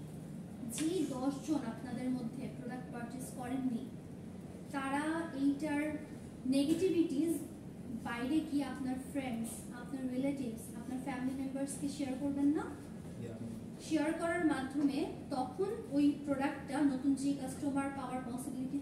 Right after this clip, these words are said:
Speaker 1: ছিল, সেই পসিবিলিটিটাও তারা হারিয়ে ফেলবে। এই জন্য কি করতে হবে? অবশ্যই প্রোডাক্টের quality ensure করতে হবে। Last one is risk management। Assesses risk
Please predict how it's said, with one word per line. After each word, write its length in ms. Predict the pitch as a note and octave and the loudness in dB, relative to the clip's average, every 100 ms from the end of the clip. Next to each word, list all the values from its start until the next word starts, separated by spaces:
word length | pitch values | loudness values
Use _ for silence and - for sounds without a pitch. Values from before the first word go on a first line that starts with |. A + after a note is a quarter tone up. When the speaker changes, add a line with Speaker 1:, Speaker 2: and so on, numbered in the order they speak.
| - D#4 | 0 2
Speaker 1:
ছিল, 180 | C4+ - - - - - | 4 2 -2 -6 -10 -10
সেই 180 | - B3+ A3+ | -6 -6 -6
পসিবিলিটিটাও 640 | A#3+ - C4 B3+ - D#4 | -6 -6 -4 -4 -4 -2
তারা 220 | A3 A3 A#3+ | -2 -4 -4
হারিয়ে 200 | A3 G#3+ - | -6 -6 -8
ফেলবে। 1200 | G3 - - - - - - - - - - C4+ | -10 -12 -12 -12 -10 -10 -10 -10 -10 -10 -10 -6
এই 80 | C4 | -2
জন্য 280 | C#4 C#4 E4+ - | 4 4 4 2
কি 80 | C#4+ | 0
করতে 260 | C#4+ - | 0 -2
হবে? 300 | C#4+ C#4+ E4+ G#4+ - - | -2 -2 -2 -4 -6 -8
অবশ্যই 420 | A3+ A3 C4 D#4 | -6 -4 -4 -2
প্রোডাক্টের 440 | - C4+ A#3 - A#3+ A#3+ | -2 -2 -4 -6 -8 -6
quality 380 | A#3 A#3 D#4+ - - - - A#3 | -4 -4 -2 -2 -4 -8 -8 -6
ensure 340 | - - A3 | -4 -4 -6
করতে 220 | G3+ F#3+ - | -6 -8 -8
হবে। 160 | - - - - - - - - - - - - - - - - - - - C#4 | -8 -10 -12 -12 -12 -12 -12 -12 -12 -12 -12 -10 -8 -10 -12 -12 -10 -10 -2 0
Last 260 | D4 - | 2 0
one 120 | E4 F#4 | 2 2
is 240 | - A#3 | 0 0
risk 300 | C#4+ - - | -2 -2 -4
management। 600 | B3 A#3 A#3 - A3 A3 - - - - - - - - - - - - - - - - C4+ C#4 | -4 -4 -6 -8 -8 -10 -10 -10 -10 -12 -12 -12 -12 -12 -12 -12 -12 -10 -10 -10 -10 -8 -4 -2
Assesses 720 | F#4+ F#4+ F4 F4+ - B3+ C4+ | 0 -2 0 -2 -2 0 2
risk 220 | F4+ | 2